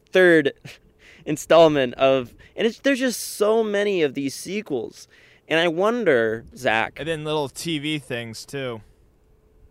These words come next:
Speaker 1: Yeah, and I guess little T V things, too, but it's, like, there was one that was, uh, uh, uh, uh, Jason Goes to, to New York.
Speaker 2: Oh, yeah.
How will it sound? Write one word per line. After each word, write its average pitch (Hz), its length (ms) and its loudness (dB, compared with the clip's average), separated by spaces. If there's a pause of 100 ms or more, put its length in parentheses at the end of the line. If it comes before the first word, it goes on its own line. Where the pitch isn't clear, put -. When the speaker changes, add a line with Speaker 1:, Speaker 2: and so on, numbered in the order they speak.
(220)
Speaker 1:
Yeah, 180 240 6
and 135 100 2
I 147 60 2
guess 165 200 2
little 160 180 0
T 160 180 -4
V 151 160 -2
things, 135 260 -2
too, 143 220 -2
but 131 160 2
it's, 120 180 -4 (320)
like, 160 160 2
there 196 120 6
was 208 120 8
one 190 260 2
that 180 100 4
was, 147 220 0
uh, 143 40 4
uh, 117 760 -4 (540)
uh, - 20 -10
uh, 101 140 -10
Jason 156 500 0
Goes 143 300 4
to, 120 420 2
to 131 140 -4
New 127 100 -4
York. 131 500 0 (680)
Speaker 2:
Oh, 156 220 -4
yeah. 139 320 -4